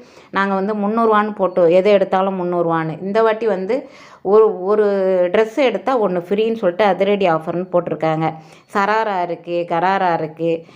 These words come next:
வெஸ்டர்ன் இருக்கு, பார்ட்டி வேர் இருக்கு, காட்டன், பியூர் காட்டன் இருக்கு. நிறைய நெட்வொர்க்கு ட்ரெஸ் வேணும்னாலும், பட்டு பாவாடைகள் இருந்தாலும்,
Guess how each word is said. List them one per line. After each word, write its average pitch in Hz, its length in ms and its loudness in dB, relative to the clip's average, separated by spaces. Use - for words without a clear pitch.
வெஸ்டர்ன் 214 540 0
இருக்கு, 170 500 0
பார்ட்டி 190 320 0
வேர் 208 340 0
இருக்கு, 156 580 -6
காட்டன், 214 580 -4
பியூர் 202 320 -6
காட்டன் 190 480 -4
இருக்கு. 160 380 -8
நிறைய 240 260 0
நெட்வொர்க்கு 220 680 0
ட்ரெஸ் 180 260 0
வேணும்னாலும், 175 560 2
பட்டு 185 280 0
பாவாடைகள் 175 600 0
இருந்தாலும், 165 560 -2